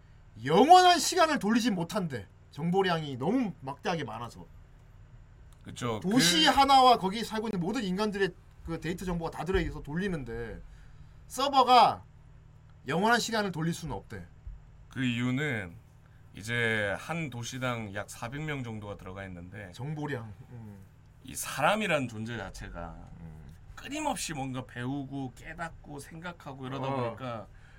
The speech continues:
Speaker 2: 이걸 데이터로 환산하면 기하급수적으로 불어나는 거예요.
Speaker 1: 어.
Speaker 2: 그래서 이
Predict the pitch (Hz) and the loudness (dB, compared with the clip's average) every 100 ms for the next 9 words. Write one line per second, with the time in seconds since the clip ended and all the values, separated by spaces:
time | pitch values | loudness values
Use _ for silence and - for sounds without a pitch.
0 | - 151 175 127 160 180 202 175 180 202 | -14 -6 -6 -2 -4 -2 -4 -4 -4 -6
1 | 208 190 175 160 139 127 101 - - - | -6 -4 -4 -6 -6 -8 -10 -18 -20 -20
2 | - - 175 214 151 - - 208 131 110 | -14 2 4 4 2 -10 -6 -4 -4 -8
3 | 113 117 113 98 90 87 90 110 98 90 | -8 -6 -6 -8 -10 -14 -16 -14 -14 -14
4 | 87 - - 143 156 139 113 - 170 156 | -16 -20 -10 -8 -6 -6 -8 -12 -12 -6
5 | 131 117 110 101 | -4 -4 -8 -10